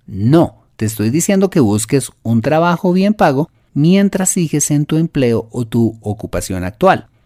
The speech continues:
Como lo veíamos en el episodio anterior, la mentalidad de pobreza nos puede llevar a entrar en una zona de confort que no nos permite ver las oportunidades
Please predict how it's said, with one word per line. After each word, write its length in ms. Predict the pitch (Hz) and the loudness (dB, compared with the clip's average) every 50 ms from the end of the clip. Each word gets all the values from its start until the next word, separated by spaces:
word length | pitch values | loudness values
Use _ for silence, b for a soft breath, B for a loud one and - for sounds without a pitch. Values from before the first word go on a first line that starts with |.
| _ _ | _ _
Como 220 | - - 151 156 | -2 2 4 4
lo 120 | 151 151 156 | 6 6 6
veíamos 520 | 160 160 160 170 185 185 196 214 220 - | 6 4 4 4 4 4 4 2 2 2
en 100 | 214 202 | 0 0
el 100 | 202 190 | 0 0
episodio 440 | 156 - - 127 - 113 101 101 107 | -2 -4 -6 -6 -4 -2 0 0 0
anterior, 500 | 113 120 117 170 170 170 147 139 139 - _ _ _ _ _ _ | 0 0 0 0 0 2 0 0 -2 -4 _ _ _ _ _ _
la 220 | - 113 113 110 | -4 -2 2 2
mentalidad 640 | 113 110 110 107 104 110 107 104 101 101 101 101 101 | 4 4 4 2 0 -2 -4 -2 -2 -2 -2 -2 -2
de 100 | 127 147 | -4 -2
pobreza 440 | - 180 180 180 160 127 - - 131 | 0 2 2 2 2 0 -2 -2 -2
nos 180 | 147 143 - | -2 -4 -4
puede 240 | - - 101 98 101 | -6 -6 -4 -4 -2
llevar 320 | 117 131 135 123 107 101 | -2 -2 0 0 0 0
a 40 | 107 | 0
entrar 360 | 107 113 113 127 131 131 131 | -2 -2 -2 -2 -2 -2 -2
en 160 | 139 139 147 156 | -2 0 0 0
una 200 | 156 156 151 147 | 0 0 -2 -2
zona 340 | - - 156 151 160 156 | -4 -2 -2 -2 -2 -2
de 100 | 160 165 | -4 -4
confort 500 | - - 185 190 185 - 175 147 151 - _ _ _ _ _ | -4 -4 -4 -4 0 0 0 0 0 -2 _ _ _ _ _
que 160 | - 131 120 | 0 2 2
no 140 | 113 113 110 | 4 4 4
nos 200 | 110 117 113 113 | 2 0 -2 -4
permite 560 | - 156 151 151 135 113 101 95 - 107 107 | -4 -4 -2 0 0 0 -2 -2 -4 -4 -4
ver 240 | 101 110 110 110 107 | -2 -2 -2 0 0
las 200 | 110 117 117 - | 0 -2 -2 -6
oportunidades 1000 | - - 156 151 - - 185 185 196 202 202 185 143 120 127 156 180 - - | -6 -4 -4 -4 -2 -2 -2 0 0 0 0 -2 -2 -2 -4 -4 -4 -6 -10